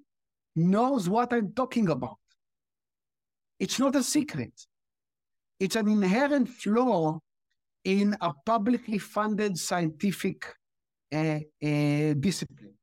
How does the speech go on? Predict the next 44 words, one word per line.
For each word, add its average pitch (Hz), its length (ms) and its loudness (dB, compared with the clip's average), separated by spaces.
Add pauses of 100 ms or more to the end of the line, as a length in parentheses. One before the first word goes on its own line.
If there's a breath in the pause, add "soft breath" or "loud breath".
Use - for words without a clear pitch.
(800)
And 185 160 0
it's - 160 0
interesting 277 800 -2 (560)
that 165 240 -2
in 185 140 -2
the 190 100 -2
last 247 260 -2
hundred 240 400 0
years 240 260 2
or 165 120 -2
so, 139 460 -2
mainly 277 440 2
after 233 280 -2
World 190 260 -2
War 147 220 -4
Two, 214 640 -2 (360 soft breath)
most 254 380 2
of 302 120 -2
funding 247 380 2
in 226 80 2
the 208 80 2
world 196 320 2
has 156 120 0
been, 165 220 -2
in 160 120 0
the 156 100 2
Western 214 380 0
world, 135 200 -4 (480)
has 160 160 -4
been 175 140 0
funded 202 400 0
by 151 140 0
governments. 143 720 -4 (1200)
But 175 240 -2
now 277 340 4
in 196 80 2
the 175 100 2
last 208 260 -2
twenty 247 380 0
or 190 100 0
thirty 233 320 -2
years, 220 260 2
we 202 80 2
see 196 300 -2